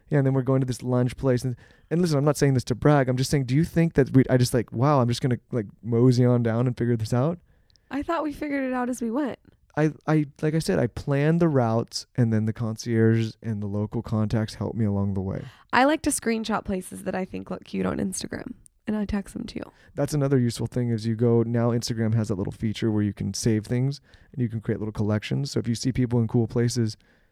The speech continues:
Speaker 1: you just can put it in, in, I have a little thing called Cool Places in my Instagram, and then I just check 'em out if I'm, I'm in the area.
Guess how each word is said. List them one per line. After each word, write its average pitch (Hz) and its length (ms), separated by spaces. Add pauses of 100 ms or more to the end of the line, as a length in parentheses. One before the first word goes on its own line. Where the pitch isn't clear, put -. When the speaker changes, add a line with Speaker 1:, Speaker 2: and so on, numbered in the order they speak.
(240)
Speaker 1:
you 127 140
just 120 400
can 117 180 (200)
put 135 120
it 131 60
in, 117 240
in, 107 260 (100)
I - 80
have 113 120
a - 20
little 107 140
thing 110 160
called 101 180
Cool 110 160
Places 113 420
in 117 80
my 120 120
Instagram, 135 500
and 123 120
then 113 120
I 110 100
just 113 300 (520)
check 131 200
'em 127 100
out 135 200
if 127 100
I'm, 120 180
I'm 113 140
in 113 80
the 113 80
area. 120 260